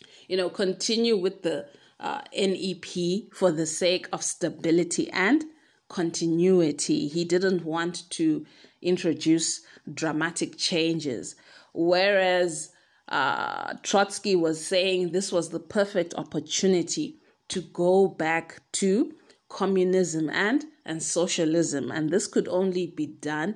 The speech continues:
by forcing the peasants to produce, not negotiating or incentivizing them. Right, so,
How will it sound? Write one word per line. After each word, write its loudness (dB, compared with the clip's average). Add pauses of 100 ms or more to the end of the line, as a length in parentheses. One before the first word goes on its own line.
(360)
by 2
forcing 2 (180)
the -4
peasants -6
to -8
produce, -2 (300)
not 0
negotiating -2
or 4 (320)
incentivizing -6
them. -10 (640)
Right, -4
so, 2